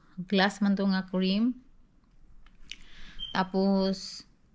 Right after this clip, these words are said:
wala na lang gyud giuli ba nga pag, pag-abre niya sa package nga wala siya kauyon, wa siya kauyon sa sulod kay kanang cream ra ang sulod sa box.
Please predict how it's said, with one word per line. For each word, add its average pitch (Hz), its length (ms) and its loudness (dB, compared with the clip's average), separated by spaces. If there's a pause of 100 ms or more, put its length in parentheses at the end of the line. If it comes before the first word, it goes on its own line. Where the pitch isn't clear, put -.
(1700)
wala 240 240 4
na 285 80 4
lang 302 160 6
gyud 285 120 4
giuli 294 400 4
ba 220 160 2
nga 208 160 2
pag, - 240 -2 (640)
pag-abre 226 640 4
niya 247 160 6
sa 240 160 -4
package 233 640 4
nga 202 160 4
wala 208 160 4
siya 226 240 -4
kauyon, 185 880 4 (480)
wa - 60 -2
siya 233 180 0
kauyon 233 320 4
sa 240 160 0
sulod 196 560 4
kay 190 720 2 (720)
kanang 196 720 2 (1120)
cream 233 320 8
ra 226 220 4
ang 226 100 4
sulod 233 320 6
sa 220 220 4
box. 196 640 0